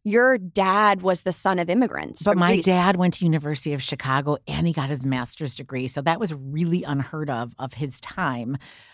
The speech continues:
Speaker 2: However, I know that I have a learning disability that went I-,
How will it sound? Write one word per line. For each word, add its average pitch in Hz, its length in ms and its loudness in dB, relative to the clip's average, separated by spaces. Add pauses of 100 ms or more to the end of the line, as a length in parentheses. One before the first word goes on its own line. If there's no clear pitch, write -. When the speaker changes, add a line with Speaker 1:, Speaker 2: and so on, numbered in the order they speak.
(180)
Speaker 2:
However, 160 880 0 (260)
I 180 200 2
know 170 540 4
that 143 140 -4
I 135 100 0
have 135 440 0
a 147 120 -4
learning 143 720 0
disability 139 680 -4
that 135 160 -6
went 139 240 -2
I-, 135 220 -4